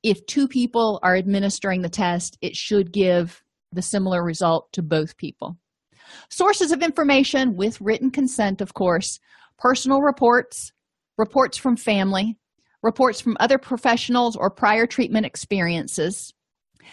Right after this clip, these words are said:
their employment history, criminal records, and any available drug tests. Collateral information gathered should be confirmed to the extent possible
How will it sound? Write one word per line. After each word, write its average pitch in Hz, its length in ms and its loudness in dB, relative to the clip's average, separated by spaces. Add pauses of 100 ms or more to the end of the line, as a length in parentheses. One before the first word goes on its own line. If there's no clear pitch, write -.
(140)
their 269 160 4
employment 269 500 2
history, 220 680 -2 (440)
criminal 285 380 4
records, 247 680 2 (300)
and 220 140 0
any 254 220 4
available 214 420 2
drug 160 260 -2
tests. - 580 -12 (720)
Collateral 302 600 4
information 247 720 2
gathered 208 520 2
should 190 160 -10
be 220 100 -2
confirmed 233 800 0
to - 120 -16
the 208 100 2
extent - 480 -4
possible 143 640 -4